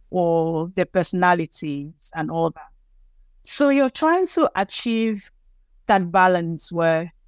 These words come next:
you're being a firm and a loving parent, not trying to push them away, but trying to draw them in. So one of my worries would be for them not seeing me as their friend. I want to become my children's friend. Like,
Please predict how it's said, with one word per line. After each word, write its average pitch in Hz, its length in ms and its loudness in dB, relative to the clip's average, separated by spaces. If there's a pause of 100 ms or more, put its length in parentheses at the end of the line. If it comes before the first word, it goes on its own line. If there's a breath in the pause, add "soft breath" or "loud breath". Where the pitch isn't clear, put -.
(120)
you're 196 180 2
being 247 280 4
a 226 80 4
firm 190 580 0
and 170 140 -2
a 160 80 -4
loving 165 500 -2
parent, 147 460 -4
not 190 160 2
trying 170 240 0
to - 80 -16 (100)
push - 280 -4
them 190 200 4
away, 165 340 0 (120)
but 156 160 -10
trying 175 240 0
to 165 100 -10
draw 156 220 0
them 151 200 -4 (100)
in. 151 280 -6 (640)
So - 380 2
one 262 180 4
of 349 140 2
my 233 180 6
worries 185 480 0
would 170 240 -2
be 170 460 -4 (1200)
for 208 140 4
them 226 340 2
not 202 220 2
seeing 196 460 -2
me 175 220 0
as 156 160 -6
their 147 200 -4
friend. 147 640 -4
I 214 120 2
want 247 240 4
to 240 60 0
become 185 520 -2 (160)
my 156 160 0
children's 160 640 -2 (100)
friend. 143 460 -4
Like, 151 320 0